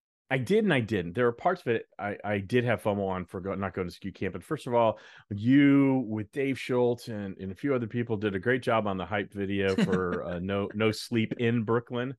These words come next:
Speaker 2: Yeah.
Speaker 1: Uh, very funny stuff there, really great stuff. Um, I always miss any skew event I miss. I've been to, I, I've been to almost every skew camp and almost every skew con. So I feel I've been part of that.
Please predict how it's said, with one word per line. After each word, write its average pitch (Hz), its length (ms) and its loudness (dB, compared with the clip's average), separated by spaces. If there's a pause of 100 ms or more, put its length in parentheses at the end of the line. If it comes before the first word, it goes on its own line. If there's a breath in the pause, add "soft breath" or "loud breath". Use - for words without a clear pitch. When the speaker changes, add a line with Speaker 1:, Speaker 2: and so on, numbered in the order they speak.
Speaker 2:
Yeah. 127 320 -10 (160)
Speaker 1:
Uh, 101 240 -2
very 113 220 2
funny 107 260 -2
stuff 98 340 -4
there, 92 200 0
really 92 160 -2
great 90 240 -4
stuff. 90 340 -8 (140)
Um, 85 340 -10 (460 loud breath)
I 147 120 2
always 151 400 6
miss 120 280 0
any 110 160 -2
skew 101 400 -4
event 90 280 -4
I 87 60 -10
miss. 90 260 -8
I've 92 140 -10
been 98 260 -6
to, 87 520 -8 (100)
I, 104 160 -10
I've 98 140 -8
been 95 160 -6
to 98 60 -8
almost 101 280 -6
every 113 220 -6
skew 110 220 -8
camp 104 360 -8
and 95 100 -12
almost 92 300 -10
every 92 280 -8
skew 90 320 -14 (280)
con. 85 380 -12
So 87 300 -8 (360 loud breath)
I 104 100 2
feel 104 640 -2
I've 95 200 -6
been 90 160 -4
part 101 340 -2
of 92 140 -4
that. 80 340 -6